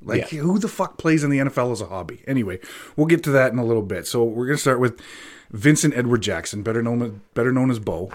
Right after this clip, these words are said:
Speaker 1: He was born November thirtieth, nineteen sixty-two in Bessemer, Alabama. Um, so he's the eighth of ten children to Florence Bond, uh, his father, A D Adams. A D was married <laughs> and had a family.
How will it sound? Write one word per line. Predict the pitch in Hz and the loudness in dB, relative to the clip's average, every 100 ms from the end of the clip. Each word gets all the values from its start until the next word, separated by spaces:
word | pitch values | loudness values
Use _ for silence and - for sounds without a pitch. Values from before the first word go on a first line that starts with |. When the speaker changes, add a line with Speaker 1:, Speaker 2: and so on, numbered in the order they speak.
| - | -12
Speaker 1:
He | 104 | -10
was | 101 | -8
born | 101 113 | -4 -2
November | 113 107 113 117 | 0 0 0 -2
thirtieth, | - 110 110 107 - | -2 0 0 -2 -4
nineteen | 104 104 110 | -8 -8 -8
sixty-two | 104 104 - - 113 104 | -10 -10 -10 -8 -6 -4
in | 92 92 | -6 -6
Bessemer, | 98 98 98 92 | -6 -6 -6 -6
Alabama. | 87 87 80 82 82 80 _ - - _ _ _ - - - - | -6 -8 -8 -10 -10 -14 _ -20 -20 _ _ _ -20 -18 -16 -10
Um, | 104 101 104 107 104 - - - - | -6 -4 -2 -2 -6 -14 -20 -20 -8
so | - | 2
he's | 123 113 | 4 4
the | 110 - | -2 -2
eighth | 135 165 - | -2 0 -2
of | 143 | -4
ten | - 135 131 | -4 -2 0
children | 123 98 101 127 139 - _ - | 0 -2 -2 -4 -8 -18 _ -14
to | 95 | -12
Florence | - 107 107 101 101 | -8 -6 -4 -6 -10
Bond, | 92 82 101 127 - - - - - - | -10 -8 -8 -10 -14 -20 -20 -20 -20 -16
uh, | 85 85 | -14 -14
his | 87 | -16
father, | - 95 98 98 95 95 - _ - | -8 -6 -4 -4 -6 -8 -14 _ -16
A | 98 98 | -12 -10
D | 98 92 | -8 -10
Adams. | 85 92 123 123 - _ _ - _ _ _ _ _ _ _ - | -8 -8 -8 -10 -18 _ _ -20 _ _ _ _ _ _ _ -6
A | 120 | -2
D | 151 156 | 0 2
was | 147 117 | 0 0
married | 120 117 113 - - | 0 0 -4 -8 -12
<laughs> | |
and | - 98 | -12 -8
had | - 104 | -4 -6
a | |
family. | 92 - 101 95 95 131 | -6 -6 -6 -6 -6 -6